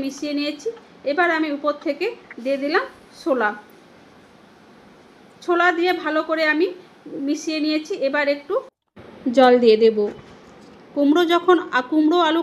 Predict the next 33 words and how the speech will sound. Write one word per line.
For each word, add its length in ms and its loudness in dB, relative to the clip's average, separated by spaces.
কষানোর 460 -2
সময় 260 -2
কুমড়ো 320 0
থেকে 160 -2
অনেক 220 -4
পরিমাণে 320 0
জল 140 2
বেরিয়েছিল, 520 -4
তাতেই 400 0
অনেকখানি 360 2
সিদ্ধ 180 -4
হয়ে 180 4
গেছে। 180 -6
এই 120 -4
জন্য 160 6
এখানে 240 -4
কম 120 0
পরিমাণে 360 0
জল 140 2
দিয়ে 160 -2
আমি 140 -2
আবারও 260 -2
ঢাকা 280 -4
দিয়ে 140 -4
সিদ্ধ 180 -2
করে 180 4
নেব 140 -4
কুমড়ো, 240 -2
আলু। 180 -2
কুমড়ো, 320 4
আলু 100 2
ভালো 240 -2
করে 120 0